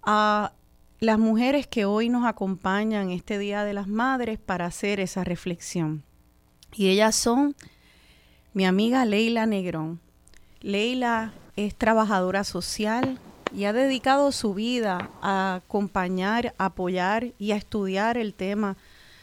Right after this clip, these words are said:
eh, de la violencia contra las mujeres. Y lamentablemente, siendo ella un baluarte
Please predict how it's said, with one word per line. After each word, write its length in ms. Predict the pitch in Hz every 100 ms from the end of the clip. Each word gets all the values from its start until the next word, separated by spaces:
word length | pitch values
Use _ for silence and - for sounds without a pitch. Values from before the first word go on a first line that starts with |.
| - - -
eh, 220 | 180 180
de 280 | 175 185 170
la 200 | 180 170
violencia 500 | 190 185 190 277 294
contra 340 | 277 262 - 233
las 140 | 233
mujeres. 600 | 240 240 285 311 247 185 - - _ _
Y 100 | 214
lamentablemente, 1200 | 220 220 214 220 247 262 277 285 302 302 214 208 185 -
siendo 520 | - 220 233 226 214
ella 500 | 247 269 226 190 190 - - -
un 200 | 202 202
baluarte 720 | 208 202 196 214 220 - 220